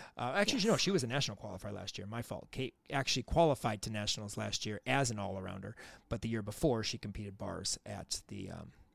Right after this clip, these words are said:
Speaker 1: all-star session, you know, whatever. But anyway,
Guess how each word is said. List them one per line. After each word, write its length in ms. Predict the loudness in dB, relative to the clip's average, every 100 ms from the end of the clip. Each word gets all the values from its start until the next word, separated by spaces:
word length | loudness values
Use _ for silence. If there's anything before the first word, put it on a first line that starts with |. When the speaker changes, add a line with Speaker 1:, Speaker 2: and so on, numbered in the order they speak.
| _ -8
Speaker 1:
all-star 420 | -6 -6 -6 -8 -10 -14 _
session, 520 | -6 -4 -4 -6 -10 -14 -20 -20 _ _ _ _ _ -14
you 80 |
know, 80 | -12
whatever. 260 | -10 -10 -14 -10 -8 -8 10
But 120 | 12
anyway, 260 | 12 8